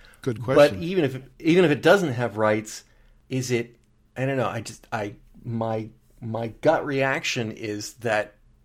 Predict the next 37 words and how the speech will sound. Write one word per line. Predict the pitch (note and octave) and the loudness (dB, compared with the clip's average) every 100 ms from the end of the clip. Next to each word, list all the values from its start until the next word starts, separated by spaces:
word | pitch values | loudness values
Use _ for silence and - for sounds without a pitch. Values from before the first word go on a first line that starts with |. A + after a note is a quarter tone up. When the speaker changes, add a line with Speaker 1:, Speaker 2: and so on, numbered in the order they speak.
| _ | _
Speaker 2:
if | C3+ B2 B2+ | -8 -8 -8
you | |
sat | A2 - D3 A#2 | -8 2 2 2
down | C#3 B2+ B2+ | -2 0 -2
and | A#2 G#2+ | -4 -4
somebody | C#3+ C3+ B2+ A#2 | -2 0 0 -2
started | - - A#2 A2+ A2 G2 - _ _ _ _ | -4 2 4 4 0 -4 -16 _ _ _ _
writing | G2+ A2+ C3+ B2+ A#2 | -6 0 2 2 -2
laws, | A2 B2+ B2 F2 E2+ F#2+ - - G2 - | 2 4 4 2 -2 -6 -12 -18 -16 -8
you | A3+ | 0
know, | D#3+ C#3+ | 0 0
whether | - A#3+ G#3+ | -2 0 2
or | |
not | F#3 F3+ | 2 0
they're | D3+ C3 C3 _ | 0 -4 -6 _
being | D3+ C3+ C#3+ | -4 -2 0
influenced | C#3+ C#3+ C3 A2+ - | -2 -2 -4 -4 -2
by | A#2 | -2
rich | G#2+ C3+ - - | 0 -4 -6 -8
people | A2+ G#2+ A2 | -12 -10 -10
or | G2 | -10
not, | F#2+ A#2 D3+ F2 - - - _ _ _ _ | -8 -4 -2 -4 -10 -14 -20 _ _ _ _
uh, | - C3 C3 B2+ A#2 - _ | -2 2 4 2 0 -2 _
sometimes | - - F3 E3+ C#3 C3 C3 B2 | -10 -2 0 0 -4 -4 -4 -6
you, | A#2+ - _ _ _ | -8 -10 _ _ _
you | B2 | -6
have | G#2 A#2+ A2+ - - | -4 -2 -4 -6 -12
to, | A2+ G2 - _ _ _ _ _ _ - | -6 -6 -8 _ _ _ _ _ _ -14
you | A#2 | -10
still | - F3 C3 | -6 -4 -2
have | A#2+ B2 | -2 -2
to | - | -4
kind | - A#2+ A2+ | -6 -4 -2
of | G#2 F#2+ - _ _ _ _ | -2 -4 -14 _ _ _ _
play | - C#3+ B2 | -6 -2 0
the | G2+ | 0
game | A2+ D3 G2+ F#2+ F2+ | 0 2 0 -6 -10